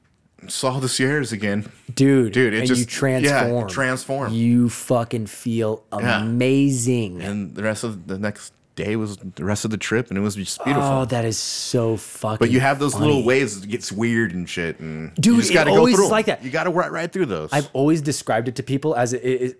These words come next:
Speaker 2: it feels like somebody has a remote, and you don't know where the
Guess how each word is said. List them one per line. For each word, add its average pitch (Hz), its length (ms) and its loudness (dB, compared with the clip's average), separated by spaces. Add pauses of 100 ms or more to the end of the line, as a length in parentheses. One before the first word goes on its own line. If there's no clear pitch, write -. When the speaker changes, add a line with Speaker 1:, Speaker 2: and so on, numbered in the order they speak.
Speaker 2:
it 127 200 -8
feels 165 320 2
like 151 160 0
somebody 135 420 2
has 123 260 0
a 135 40 0
remote, 110 540 -2 (800)
and 113 160 -4
you 127 80 4
don't 151 140 4
know 151 60 4
where 147 100 4
the 107 80 -6